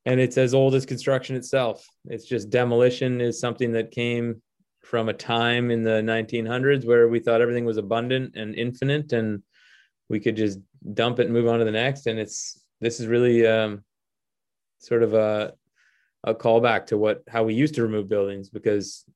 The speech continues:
resources are precious. Um, so yeah, I'd say, I'd say most people get, get pretty excited, and almost, almost everyone has a story about salvaging something or ha-, reclaimed this or that, or their, their parents or their grandparents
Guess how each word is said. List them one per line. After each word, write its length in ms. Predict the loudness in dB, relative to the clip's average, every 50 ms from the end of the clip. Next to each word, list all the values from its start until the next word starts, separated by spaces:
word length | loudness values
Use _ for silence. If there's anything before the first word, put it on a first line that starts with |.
| _ -6
resources 560 | -2 0 2 4 6 4 4 4 2 2 2
are 220 | 4 4 4 4
precious. 560 | 2 2 0 0 -2 -4 -8 -12 -14 -16 -20 _ _ _ _ _ _ _ _ _ _ _ _ _ _ _ _ _ -14
Um, 220 | -10 -8 -6 -6 -2
so 140 | 0 2 4
yeah, 200 | 4 4 4 4
I'd 140 | 2 2
say, 120 | 2 0 2
I'd 160 | 0 0 2
say 120 | 4 4
most 180 | 4 4 2 2
people 160 | 2 2 2
get, 240 | 4 2 0 0 -6 _ -8
get 200 | -4 -4 -4 -2
pretty 180 | -2 0 0 0
excited, 500 | 0 -2 -4 -4 -2 -2 -2 -2 -2 -2
and 300 | -2 0 0 0 -2 -2 -2
almost, 340 | 0 2 2 2 2 2 2
almost 280 | 4 4 4 4 4 4
everyone 260 | 2 4 4 2 2
has 180 | 2 2 0
a 60 | -2 -6
story 440 | -4 0 2 4 4 4 4 2
about 340 | 2 0 0 -2 -2 -2 -6 -8 _ _ _ _ _ _ _ _ _ _ _ _ _
salvaging 540 | -14 -8 -4 -2 0 0 0 0 -2 -4 -6
something 520 | -4 -4 -4 -4 -4 -2 -2 -2 -2 -2
or 200 | -2 0 0 0
ha-, 140 | -2 -2 -4 -4
reclaimed 680 | -2 -2 -2 -2 -2 -4 -2 -2 -2 -2 -2 -4 -6 -10 -14 _ _ _ _ _ -8
this 280 | -2 0 0 2 2
or 80 | 2 2
that, 320 | 4 4 2 4 4 4
or 160 | 4 2 2 2
their, 240 | 0 0 -2 -4 -6 -8
their 160 | -4 -4 -4 -4
parents 500 | -4 -4 -2 0 0 0 0 -2 -2 -2
or 40 |
their 100 | -4 -2
grandparents 920 | -2 -2 -2 -2 -4 -4 -4 -4 -2 -2 -4 -4 -6 -10 -14 -18 -20 -20